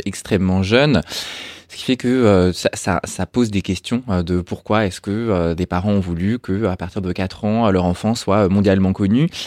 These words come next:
et toutes les conséquences que ça peut avoir derrière. Euh, c'est vrai que, euh, pas mal d'études montrent que, euh,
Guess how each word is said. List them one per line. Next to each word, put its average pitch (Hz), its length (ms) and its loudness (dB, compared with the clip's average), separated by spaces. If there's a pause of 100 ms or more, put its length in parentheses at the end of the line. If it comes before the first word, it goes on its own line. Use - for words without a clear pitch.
(100)
et - 80 -4
toutes - 220 -8
les 101 80 0
conséquences 117 580 -2
que - 120 -6
ça 90 180 -4
peut - 180 -2
avoir 95 300 0
derrière. 110 480 2 (480)
Euh, - 80 -2
c'est - 180 0
vrai 110 240 4
que, - 140 -2
euh, 120 280 6 (200)
pas 101 100 0
mal 101 160 2
d'études 92 300 -2
montrent 110 260 2
que, - 80 -8
euh, 117 280 4